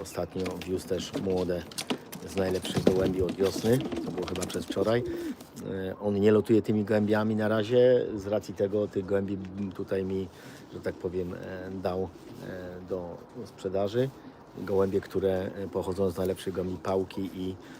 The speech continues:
najlepszych gołębi Andrzeja Wiosny. An-, ym, kolega Artur prowadzi zakład masarski, więc nie ma czasu się tym, mówi, zajmować na razie w sensie lotowania. Po prostu sobie kolekcjonuje, skupuje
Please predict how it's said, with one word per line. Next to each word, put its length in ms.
najlepszych 380
gołębi 280
Andrzeja 300
Wiosny. 520
An-, 200
ym, 540
kolega 360
Artur 220
prowadzi 360
zakład 360
masarski, 560
więc 220
nie 80
ma 160
czasu 340
się 140
tym, 180
mówi, 220
zajmować 600
na 180
razie 220
w 60
sensie 260
lotowania. 560
Po 60
prostu 260
sobie 220
kolekcjonuje, 680
skupuje 520